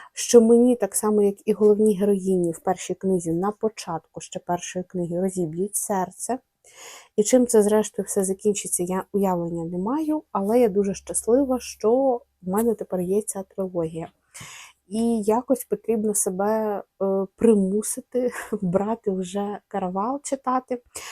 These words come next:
Е, я знаю, що загалом, в принципі, ці трилогії пов'язані двома моментами. Всесвіт, тобто події Каравалу відбуваються в цьому всесвіті.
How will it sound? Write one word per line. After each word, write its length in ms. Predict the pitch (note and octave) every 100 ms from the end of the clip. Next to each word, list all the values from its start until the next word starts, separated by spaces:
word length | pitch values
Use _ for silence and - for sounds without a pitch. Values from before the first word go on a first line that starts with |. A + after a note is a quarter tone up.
| - - - G#3+
Е, 240 | G3+ G3+
я 200 | G3 C#4+
знаю, 280 | C4+ C4 B3
що 220 | - A3+
загалом, 680 | G#3 G#3 A3 G#3+ C4+ F#4+ F#4+
в 120 | -
принципі, 580 | - A#3+ A#3+ - G3+ F3+
ці 180 | - A#3+
трилогії 540 | G#3 G3+ B3+ C#4+ A#3
пов'язані 840 | - G3 F#3+ A3 B3 A3+ G#3+ G#3 G3+
двома 380 | F#3+ F#3+ G3 A3
моментами. 680 | G#3 G3+ F#3+ F3 F3 E3+ F3+ _ _ _ _ - -
Всесвіт, 760 | - - D#3+ - - A3+ - _ _ - - - - _ -
тобто 360 | A3 - A3
події 640 | G3+ G#3+ G3 F3 G#3 F#3 F3+
Каравалу 600 | - E3 E3+ G#3+ C4+ G3+
відбуваються 720 | F3+ F3+ F3 G3+ A3 - F#3+
в 60 | -
цьому 280 | - F#3+ F#3+
всесвіті. 760 | F3+ - F3 - F3 F3 -